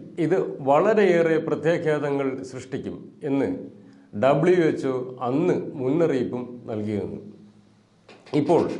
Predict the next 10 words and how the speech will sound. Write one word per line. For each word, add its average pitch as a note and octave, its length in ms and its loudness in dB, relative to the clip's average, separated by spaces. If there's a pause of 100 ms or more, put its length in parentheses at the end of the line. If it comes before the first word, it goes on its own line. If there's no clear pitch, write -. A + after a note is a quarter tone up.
(720)
സംസ്ഥാനത്ത് G#3 840 4 (480)
വീണ്ടും G3 380 4 (720)
കോവിഡിൻ്റെ F#3 560 6 (380)
ഉപവകഭേദമായ E3 1120 0 (380)
ജെ D#3 120 4 (120)
എൻ D3+ 60 0 (180)
വൺ B2+ 120 0 (600)
പടരുന്നുവെന്നും C#3 680 0 (1200)
ഇന്ത്യയിൽ A3+ 420 6 (400)
ഏകദേശം G#3 560 4